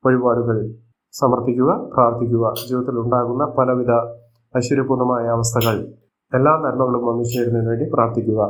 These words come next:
തടസ്സങ്ങൾ മാറുന്നതിന് പ്രാർത്ഥിക്കുക. അടുത്ത നക്ഷത്രം എന്ന് പറയുന്നത് ഉത്രാടമാണ്. ഉത്രാടം നക്ഷത്രക്കാർക്ക് ഉണ്ടായിരുന്ന പലവിധ അനിശ്ചിതാവസ്ഥകൾ,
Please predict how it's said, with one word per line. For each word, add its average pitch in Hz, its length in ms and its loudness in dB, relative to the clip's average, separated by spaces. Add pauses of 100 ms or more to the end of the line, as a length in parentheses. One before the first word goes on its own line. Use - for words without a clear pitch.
തടസ്സങ്ങൾ 120 420 0
മാറുന്നതിന് 117 520 0 (200)
പ്രാർത്ഥിക്കുക. 107 500 0 (580)
അടുത്ത 147 240 4 (120)
നക്ഷത്രം 123 400 0
എന്ന് 120 120 0
പറയുന്നത് 120 420 2 (560)
ഉത്രാടമാണ്. 120 640 2 (100)
ഉത്രാടം 135 380 2
നക്ഷത്രക്കാർക്ക് 123 680 0 (580)
ഉണ്ടായിരുന്ന 127 420 2 (220)
പലവിധ 127 380 2 (540)
അനിശ്ചിതാവസ്ഥകൾ, 120 680 0